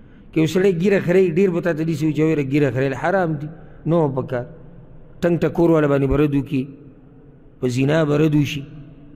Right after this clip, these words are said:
همدغه سړی، همدغه سړی په خپله، دا نه چې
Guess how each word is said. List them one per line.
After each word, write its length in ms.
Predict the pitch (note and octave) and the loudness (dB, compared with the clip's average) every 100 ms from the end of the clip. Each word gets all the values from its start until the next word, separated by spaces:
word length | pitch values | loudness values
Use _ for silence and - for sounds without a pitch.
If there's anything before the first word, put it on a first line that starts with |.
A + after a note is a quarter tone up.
| - - - - - - - - - - | -20 -20 -20 -20 -20 -20 -20 -20 -14 -2
همدغه 480 | F3 G#3 D4+ D4+ D4+ | 0 2 0 0 -2
سړی، 360 | G#3+ A#3 F#3+ D#3+ D#3+ G#3+ - - - - - - | 2 2 2 2 0 -4 -8 -18 -20 -20 -20 -12
همدغه 320 | C#3 D#3+ A#3 | -6 -4 -2
سړی 320 | F3 C3+ A#2 G2+ - - - - - - | -4 -4 -6 -8 -16 -20 -20 -20 -12 -8
په 60 | |
خپله، 420 | D#3 - A#3+ B3+ F#3 | -6 -2 0 2 2
دا 160 | G3 | 2
نه 80 | A#3 | 0
چې 140 | F#3 | 0